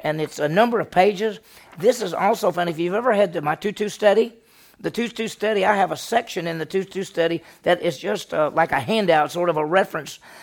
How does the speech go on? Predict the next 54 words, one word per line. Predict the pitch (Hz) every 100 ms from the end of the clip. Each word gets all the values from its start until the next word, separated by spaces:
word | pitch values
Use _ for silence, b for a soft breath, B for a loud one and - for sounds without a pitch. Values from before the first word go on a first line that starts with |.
| B
And | 175 170 190
you | 262
can | 208 185
look | 190
at | 185
this | 170 151 -
anytime | 202 208 202 180
you | 160
want | 160 160 160
to. | 175 170
It | 160
really | 156 214 196
goes | 180 175
into | 165 151
the | 139 139
details, | 165 170 190 180 180 - B B
what | - 190
happened | 190 196 175
at | 160 -
the |
very | 135 180 202 196
end | 196
of | 165
the | 160
Old | 175 180
Testament, | 170 156 165 156 B B -
going | 165 160
all | 165 165
the |
way | 160 160 151 147 -
to | 175
the | 156
beginning | 147 160 151
of | 139
the | 135
New | 165
Testament. | 156 170 151 151 147 B B B -
A |
lot | 139 156 208
of | 190
the |
things | 147 175 165
we've | 156 143 -
discussed | 151 - 165 -
already | 151 160 175 180
and | 151 147 151
will | 208
discuss | 180 151 - 165 170 B B
is | - 190
even | 233 220
in | 277
some | - 170
of | 151
this. | 165 175